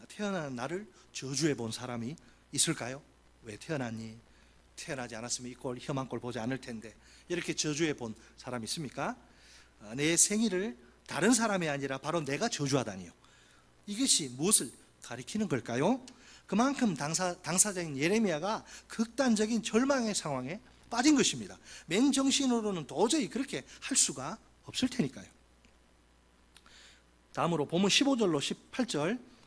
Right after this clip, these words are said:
에, 말씀을 보세요. 어, 여러 가지 내용이 있는데 예언자 예레미야의 탄식입니다. 탄식, "여호와여, 당신은 아십니다. 나를 기억하시고 나를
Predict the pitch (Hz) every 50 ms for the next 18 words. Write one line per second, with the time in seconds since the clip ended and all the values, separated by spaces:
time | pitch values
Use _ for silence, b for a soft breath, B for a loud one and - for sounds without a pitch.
0 | b b b - 120 120 131 147 143 - 185 156 139 131 139 143 - 165 147 151
1 | 185 247 - B B B B B B B B - 127 127 123 123 131 127 127 165
2 | 170 180 175 170 170 147 143 160 190 196 175 180 185 185 175 156 151 185 233 233
3 | - - - B B B B B 151 156 175 208 208 180 156 147 185 214 202 156
4 | 156 151 156 190 190 175 147 127 117 120 117 117 - - - 175 - - 127 113
5 | 98 90 - 95 - - - - - 139 139 - - 147 165 233 - - B B
6 | B B B B B B 160 160 165 165 147 143 143 151 180 233 - B B B
7 | B B B - 208 202 180 - 208 190 208 220 220 - - - - - - -
8 | - 247 208 135 - - - B B B B B B B B 175 190 226 277 269
9 | - - 240 214 - 208 190 - - 190 185 180 175 170 170 175